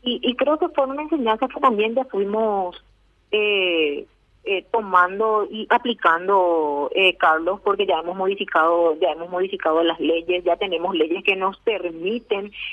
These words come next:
inclusive hacer negociaciones bilaterales, no solamente a través de cierta, de, de ciertos mecanismos o de, o de ciertos fondos o, o de ciertas cooperaciones, sino que ya podemos hacer,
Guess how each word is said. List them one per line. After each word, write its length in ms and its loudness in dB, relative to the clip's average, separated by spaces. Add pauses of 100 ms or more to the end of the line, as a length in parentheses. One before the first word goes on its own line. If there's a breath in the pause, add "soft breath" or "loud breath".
inclusive 400 -2
hacer 240 -2
negociaciones 640 -2
bilaterales, 640 0
no 160 -2
solamente 560 0
a 80 2
través 340 0
de 120 -4
cierta, 440 0 (400 loud breath)
de, 200 0
de 120 0
ciertos 320 -4
mecanismos 840 0
o 160 0
de, 120 -2 (100)
o 160 0
de 140 -4
ciertos 380 -2
fondos 540 -2
o, 420 2 (440 loud breath)
o 500 2
de 120 -2
ciertas 300 0
cooperaciones, 760 -2
sino 180 -4
que 80 0
ya 120 -2
podemos 420 0
hacer, 320 -2